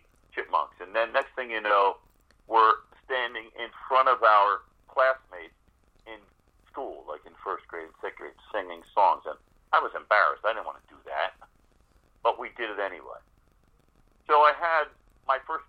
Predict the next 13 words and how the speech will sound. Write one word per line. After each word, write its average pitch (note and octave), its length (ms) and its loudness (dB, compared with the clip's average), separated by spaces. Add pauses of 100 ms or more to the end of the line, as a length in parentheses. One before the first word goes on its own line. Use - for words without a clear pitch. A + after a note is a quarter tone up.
(100)
taste D3+ 260 -10
of G2+ 100 -16
it F2+ 160 -10 (140)
at G#2+ 80 -8
a G2+ 60 -18 (140)
very, D3 300 2 (120)
very G#2 360 0
early F2+ 400 -2
age. A2+ 320 -14 (1400)
And A2+ 160 -4
then D#3 280 0
Hurricane D3 540 2
Donna A#2+ 360 4